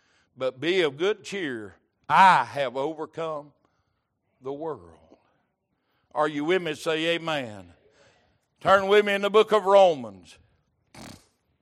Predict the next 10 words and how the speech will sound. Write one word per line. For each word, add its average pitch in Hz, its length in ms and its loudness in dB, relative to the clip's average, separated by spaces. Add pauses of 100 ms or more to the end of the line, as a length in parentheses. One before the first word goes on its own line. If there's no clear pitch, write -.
(1120)
chapter 185 560 0 (160)
number 180 380 -4
twelve. 135 680 -4 (1900)
In 190 140 -6
the 196 80 -4
book 208 240 2
of 190 100 -2
Romans, 196 500 2
chapter 196 400 -4
number 196 460 -2